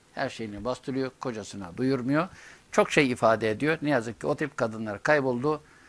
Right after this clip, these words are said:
Okumaya değer, hayata da değer. Hem koca Ebu Talha'nın İslamiyetine de o vesile olmuştur. Elbette okunmalıdır.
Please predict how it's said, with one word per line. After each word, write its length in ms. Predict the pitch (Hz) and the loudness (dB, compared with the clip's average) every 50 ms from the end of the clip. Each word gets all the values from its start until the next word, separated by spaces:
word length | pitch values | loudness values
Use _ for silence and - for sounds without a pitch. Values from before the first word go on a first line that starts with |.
| - - - - _ _ - - - | -20 -20 -20 -20 _ _ -20 -2 2
Okumaya 580 | 143 143 - - 143 135 135 131 127 117 117 127 | 2 2 2 2 0 0 2 2 2 2 4 8
değer, 480 | 139 139 135 139 151 156 - - - - _ _ _ _ _ _ _ _ _ _ - | 10 12 12 12 10 8 2 -10 -18 -20 _ _ _ _ _ _ _ _ _ _ -14
hayata 520 | - - 139 139 135 127 123 - 139 120 107 | 4 6 8 10 10 10 8 6 2 2 4
da 160 | 123 120 113 | 2 4 6
değer. 420 | 131 123 120 123 131 - - - - - | 6 6 8 6 4 2 -4 -14 -18 -4
Hem 200 | - - 180 185 | 0 0 0 0
koca 400 | 165 - 170 151 147 139 127 123 | 0 -4 -2 2 2 2 2 2
Ebu 240 | - 139 147 160 156 | 0 0 0 -2 0
Talha'nın 440 | - 151 147 135 143 160 190 196 - | 2 2 2 2 2 0 0 -4 -8
İslamiyetine 840 | - 139 - - - 147 139 135 143 139 131 - - 131 123 117 98 | -8 -12 -10 2 4 6 6 6 4 2 2 2 0 0 0 0 0
de 60 | 113 | 0
o 180 | - 139 147 131 | 2 2 4 4
vesile 360 | 123 117 - - 113 98 110 | 4 2 2 -2 0 2 4
olmuştur. 640 | 127 147 147 151 151 - - - 165 156 - - - _ | 4 4 4 2 -2 -4 -2 -2 -2 -2 -4 -12 -10 _
Elbette 440 | - 139 117 110 117 107 - - 147 | 0 2 2 2 -2 -4 -2 -2 -2
okunmalıdır. 640 | 131 - - 127 117 113 101 101 90 95 - - - | -2 0 0 -2 0 0 -2 -2 -6 -10 -12 -14 -18